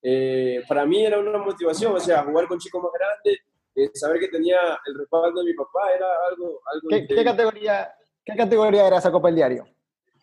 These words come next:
Speaker 1: Era, si mal no recuerdo, era sub catorce.
Speaker 2: Y tú tenías once años, algo así.
Speaker 1: Once años.
Speaker 2: Ah, tres años, y era tres años de diferencia, y aparte tú eras pequeño.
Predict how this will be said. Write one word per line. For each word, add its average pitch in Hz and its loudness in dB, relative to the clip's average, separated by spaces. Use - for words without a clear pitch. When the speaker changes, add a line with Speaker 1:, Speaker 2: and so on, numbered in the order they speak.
Speaker 1:
Era, 160 2
si - -14
mal 165 -2
no 175 2
recuerdo, 180 -4
era 175 0
sub 175 -12
catorce. 156 -2
Speaker 2:
Y 156 -10
tú 170 0
tenías 180 0
once 170 0
años, 120 -10
algo 147 0
así. 160 2
Speaker 1:
Once 147 -2
años. 117 -4
Speaker 2:
Ah, 160 -2
tres 180 0
años, 190 -2
y 170 -4
era 185 2
tres 185 -2
años 196 0
de 190 -2
diferencia, 214 0
y 180 2
aparte 196 2
tú 208 0
eras 208 2
pequeño. 196 -2